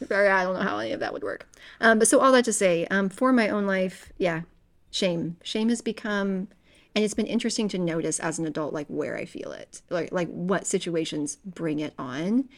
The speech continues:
and what that's tied to. It's definitely been sort of a,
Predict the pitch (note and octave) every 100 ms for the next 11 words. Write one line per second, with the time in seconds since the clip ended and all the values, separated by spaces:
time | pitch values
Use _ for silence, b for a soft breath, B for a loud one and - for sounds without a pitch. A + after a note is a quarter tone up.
0 | b b b - F3 E3+ E3 D#3+ D#3+ D#3+
1 | - _ _ _ _ _ - E3+ E3+ D#3
2 | D3+ D3+ - - D3 E3+ - G#3+ G#3+ -
3 | F3+ - F#3 F#3 F3+ E3 D#3 D#3+ D3 C#3
4 | G#2 G2